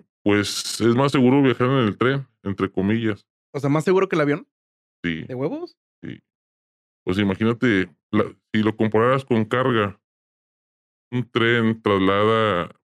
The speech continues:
Speaker 1: puede trasladar en un viaje hasta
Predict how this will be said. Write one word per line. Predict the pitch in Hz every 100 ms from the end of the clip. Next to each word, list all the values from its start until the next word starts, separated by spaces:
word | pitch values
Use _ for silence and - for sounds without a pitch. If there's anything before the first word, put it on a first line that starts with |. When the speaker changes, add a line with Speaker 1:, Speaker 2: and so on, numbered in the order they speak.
| _
Speaker 1:
puede | 101 104
trasladar | 110 104 101 107 98 110
en | 98
un | 92 101 107 104 95 92
viaje | 90 95 107 104
hasta | 95 _ 92 90 82 80